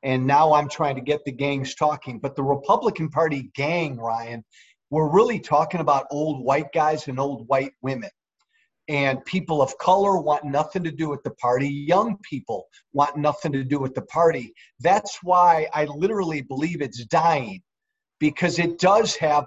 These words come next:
this intolerant, bigoted, white nationalist bent to it that's anathema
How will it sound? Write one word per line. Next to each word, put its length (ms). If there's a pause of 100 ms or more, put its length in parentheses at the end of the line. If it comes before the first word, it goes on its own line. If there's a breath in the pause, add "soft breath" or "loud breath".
this 340
intolerant, 920 (640)
bigoted, 720 (400)
white 520
nationalist 1080
bent 340 (200)
to 220
it 120 (580)
that's 600
anathema 840